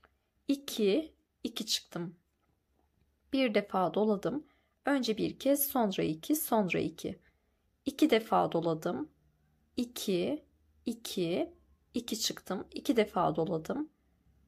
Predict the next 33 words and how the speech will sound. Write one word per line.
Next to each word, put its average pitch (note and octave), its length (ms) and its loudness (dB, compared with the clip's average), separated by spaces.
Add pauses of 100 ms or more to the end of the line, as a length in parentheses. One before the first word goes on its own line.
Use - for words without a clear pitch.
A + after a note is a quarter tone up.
(140)
Önce B3 360 0
bir D#3+ 220 -2
kez, B3+ 320 -2
sonra G3 420 0
iki, E3+ 420 -4
sonra G#3 500 -2
iki, F3+ 540 0
sonra F#3+ 440 0
iki E3 200 -4
çıktım. - 380 -10 (600)
En D#4 180 4
son C4 180 0
yaptığımdan F#3+ 720 0
bir B3 60 -4
tane F#3+ 340 2
daha F#3+ 180 0
yapıyorum. E3 540 -2
Önce F#3+ 320 0
bir E3 200 -4
kez, - 300 -4
sonra E3+ 340 -4
iki, F3+ 260 -6
sonra F3+ 420 -4
iki, E3 320 -6
sonra G3+ 440 -2
iki D#3+ 220 -4
çıktım. - 320 -8 (680)
Bir, B3 380 -2 (100)
iki, F#3 500 -2
üç, - 480 -4 (100)
dört A#3+ 240 2
zincir G3 400 0
çektim. F3+ 640 -4